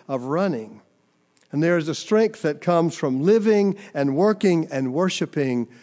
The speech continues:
together. Do we have a history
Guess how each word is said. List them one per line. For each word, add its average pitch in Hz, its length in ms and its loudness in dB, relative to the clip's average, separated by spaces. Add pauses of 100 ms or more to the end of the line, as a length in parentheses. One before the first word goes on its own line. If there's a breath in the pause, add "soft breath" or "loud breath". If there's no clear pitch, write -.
(140 loud breath)
together. 131 680 -10 (840)
Do 190 160 4
we 240 140 6
have 160 680 2 (180 loud breath)
a 160 80 -4
history 135 840 -6